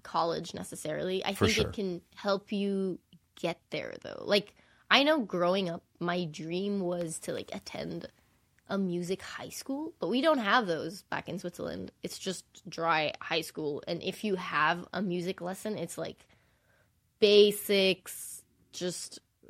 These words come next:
Speaker 1: "This is a quarter note, and now let's sing the national hymn." Like, it's, like,
Speaker 2: <laughs> Yeah.
Speaker 1: really, I'm not even joking, we did that. Um,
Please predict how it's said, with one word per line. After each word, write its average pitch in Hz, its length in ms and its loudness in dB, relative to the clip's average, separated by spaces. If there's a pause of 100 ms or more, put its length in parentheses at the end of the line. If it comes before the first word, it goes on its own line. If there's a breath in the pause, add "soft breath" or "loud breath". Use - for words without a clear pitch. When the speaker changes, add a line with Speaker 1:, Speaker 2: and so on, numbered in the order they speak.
(120)
Speaker 1:
"This 180 240 -6
is 170 160 -2
a 180 80 -2
quarter 170 360 -2
note, 156 380 -2
and 180 180 -2
now 170 220 -2
let's 165 280 -4
sing 156 580 -6 (1300)
the 170 680 -4
national 147 680 -8 (100)
hymn." - 200 -12 (260)
Like, 233 180 6
it's, 247 200 8
like, 254 200 8
Speaker 2:
<laughs> 165 140 4
Yeah. 185 300 8
Speaker 1:
really, 247 640 8
I'm 214 180 6
not 202 180 4
even 190 220 0
joking, 170 320 -4
we 135 100 -6
did - 180 -8
that. - 200 -10 (400 loud breath)
Um, 208 400 8